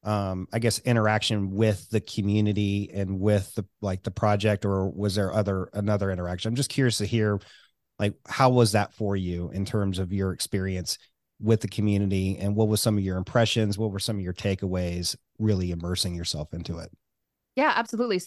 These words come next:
Speaker 2: that was my first in-person experience. Torin had gone to one prior.
Speaker 1: Okay.
Speaker 2: Um, so it's funny, the way we actually got connected to this is when I moved to the community that we live in, Bozeman, Montana, with just my son when I was a single mom,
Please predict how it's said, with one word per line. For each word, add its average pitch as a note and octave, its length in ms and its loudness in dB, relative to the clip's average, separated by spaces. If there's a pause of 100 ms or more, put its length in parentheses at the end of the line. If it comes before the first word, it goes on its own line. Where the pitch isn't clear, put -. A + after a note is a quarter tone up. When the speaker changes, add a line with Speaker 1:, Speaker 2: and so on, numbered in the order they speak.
Speaker 2:
that A#3+ 120 2
was A3+ 240 0
my B3 140 0
first G#3+ 380 -6
in-person G3+ 420 -2
experience. E3+ 640 -4 (320)
Torin B3 280 4
had C4+ 180 0
gone G3+ 240 4
to A3 120 -6
one F3 300 -2
prior. C#3+ 640 -4 (300)
Speaker 1:
Okay. F#3+ 80 2
Speaker 2:
Um, E3+ 480 2 (400)
so B3 140 2
it's A#3 120 0
funny, A#3 300 2
the F#3+ 100 0
way G#3+ 240 4
we B3+ 160 0
actually G#3+ 360 -2
got F#3 260 0
connected F#3 500 -4
to E3+ 220 -6
this C#3+ 480 -8
is E3 600 -2 (440)
when G3 400 2
I A3 580 2
moved G#3 460 2
to C4+ 60 -4
the A#3 100 0
community A3 400 2
that G3 160 -2
we F#3 160 0
live D#3+ 160 0
in, D#3+ 160 -2
Bozeman, F3+ 320 0
Montana, D#3 500 -4
with F#3 140 -4
just - 180 -6
my F#3+ 120 0
son E3+ 260 -2
when E3 100 -2
I D#3+ 60 0
was D#3+ 100 -4
a F3 60 -10
single D#3 260 -6
mom, G3+ 340 4